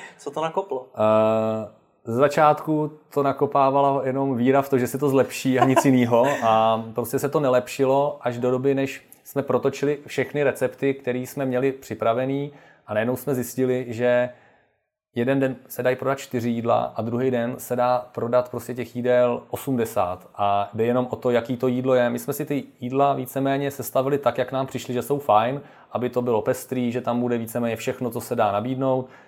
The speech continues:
Speaker 2: Co jsme zjistili, že vůbec takhle nefunguje, že lidi, kteří si objednávají jídlo,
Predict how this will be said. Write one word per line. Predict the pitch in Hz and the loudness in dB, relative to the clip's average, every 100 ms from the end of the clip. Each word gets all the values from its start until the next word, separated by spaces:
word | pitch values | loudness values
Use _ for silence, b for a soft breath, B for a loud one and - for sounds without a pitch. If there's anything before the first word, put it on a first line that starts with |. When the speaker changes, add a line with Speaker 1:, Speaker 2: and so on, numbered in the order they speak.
| B B _ | B B _
Speaker 2:
Co | - | -4
jsme | 131 | -2
zjistili, | 123 - 123 | 0 -2 0
že | |
vůbec | 123 123 123 | 2 0 0
takhle | 131 139 | -2 0
nefunguje, | 135 - 123 117 117 117 120 | -2 0 -2 0 2 2 0
že | 117 120 117 | -2 -2 -2
lidi, | 123 123 | -4 -4
kteří | 120 123 | -4 -4
si | - | -8
objednávají | - 120 120 120 120 120 117 | -4 0 2 2 2 0 -2
jídlo, | 117 120 123 | 2 2 2